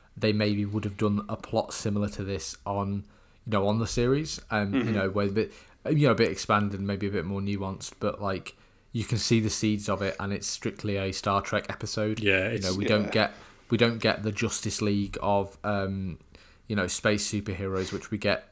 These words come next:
Speaker 1: in some of the later episodes, genuinely. Um,
Speaker 2: Uh,
Speaker 1: there's,
Speaker 2: um,
Speaker 1: like,
Speaker 2: see,
Speaker 1: the
Speaker 2: the, the
Speaker 1: rat,
Speaker 2: biggest
Speaker 1: the rat Superman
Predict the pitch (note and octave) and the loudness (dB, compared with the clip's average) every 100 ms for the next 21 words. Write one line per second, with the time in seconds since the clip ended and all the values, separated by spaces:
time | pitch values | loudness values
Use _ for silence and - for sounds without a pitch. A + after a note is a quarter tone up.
0 | - A2+ G2+ G#2 G2+ F#2+ F#2+ D#2+ F#2 F2+ | -10 -6 -4 -2 0 0 -2 -2 -6 -4
1 | - F#2+ F#2 - - A2 G#2 F#2+ F#2+ F#2 | -4 -4 -4 -8 -2 0 2 0 -2 -4
2 | G2 - - - _ G2 G2 F#2 F#2+ F#2+ | -6 -12 -20 -20 _ -8 -4 -4 -4 -4
3 | F#2 - G#2+ G#2+ G#2 D3 G#2 D#3 D#3+ E3+ | -4 -4 -2 2 6 8 8 8 10 10
4 | F#3 - - A2+ G2 A2+ - - A#2 - | 10 6 -4 0 6 8 6 2 2 2
5 | A#2 A2+ A2+ | 2 4 2